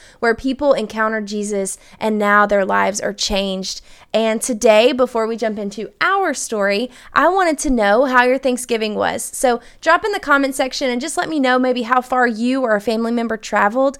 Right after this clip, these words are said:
to be home for Thanksgiving, or just tell me something you're thankful for.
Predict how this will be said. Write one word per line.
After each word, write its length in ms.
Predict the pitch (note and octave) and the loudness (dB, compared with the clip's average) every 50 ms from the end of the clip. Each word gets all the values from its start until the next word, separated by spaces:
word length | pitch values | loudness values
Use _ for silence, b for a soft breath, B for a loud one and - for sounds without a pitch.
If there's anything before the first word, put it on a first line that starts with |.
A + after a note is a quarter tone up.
| b b b b b | b b b b b
to 100 | - C#4 | -4 -2
be 140 | A3+ C4 A#3 | -2 -2 -2
home 300 | G#3+ A#3+ A#3+ A#3+ B3+ C4+ | 0 0 0 0 0 0
for 300 | - B3+ A#3 A#3 A#3 A#3 | 0 2 4 4 4 4
Thanksgiving, 640 | A#3 B3 A#3 A#3+ - - - A#3 A#3+ C#4+ D4+ D#4+ - B B B B B B | 2 0 -2 -2 -2 -2 -2 0 0 0 0 -2 -6 B B B B B B
or 140 | B - G4+ A4+ A#4+ A#4+ - | B 4 4 4 2 0 -2
just 180 | - G4+ G4 G4+ | -2 -2 -2 0
tell 120 | - G#4 | -2 -2
me 120 | G4 G4 F#4 | -2 -2 0
something 360 | - F#4 E4+ C#4+ E4 D4+ D4 | 0 -2 -2 -2 -2 -2 0
you're 120 | D4 D4 | 0 0
thankful 280 | C#4+ C#4 C#4 C#4 C#4 A#3 | 0 0 0 0 -2 -2
for. 360 | - - G3 F3+ E3 A3+ - | -2 -2 -4 -4 -4 -6 -8